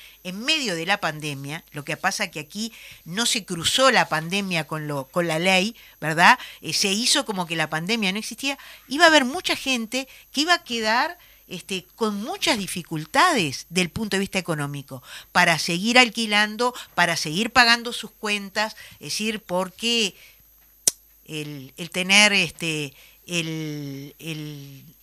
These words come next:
el seguro de desempleo, eh, creo que lo decía acá la otra vez, dos personas en un hogar con seguro de desempleo,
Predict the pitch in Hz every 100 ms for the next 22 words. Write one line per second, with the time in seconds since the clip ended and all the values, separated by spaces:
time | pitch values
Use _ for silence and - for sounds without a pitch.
0 | _ _ 170 - 170 175 214 202 170 160
1 | 180 185 151 165 175 180 208 226 - -
2 | - 135 147 139 135 123 _ _ - -
3 | 170 156 151 147 139 - 156 - 160 156
4 | 156 156 165 185 165 208 208 175 147 190
5 | 180 185 180 151 156 170 156 165 165 160
6 | 143 151 156 160 - 151 - 165 170